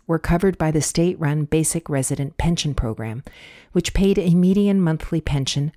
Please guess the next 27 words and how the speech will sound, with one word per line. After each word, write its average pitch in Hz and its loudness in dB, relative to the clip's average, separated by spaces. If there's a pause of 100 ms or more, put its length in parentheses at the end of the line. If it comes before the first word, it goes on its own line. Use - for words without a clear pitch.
(120)
of 165 -2
one 170 2
hundred 175 0
yuan 127 -2 (240)
to - 0
people 185 0
aged 156 0
over 139 -2
sixty, - -6 (460)
well 208 4
below 156 0
the 135 -4
payment 120 -2
in 139 0
the 139 0
employee 123 -2 (160)
pension 110 -6
program. 107 -10 (1400)
Few 269 4
of 269 2
the 214 2
dozens 190 0
of 175 -4
workers 151 -2
interviewed 170 -2
by 143 -2
Caixin 160 -4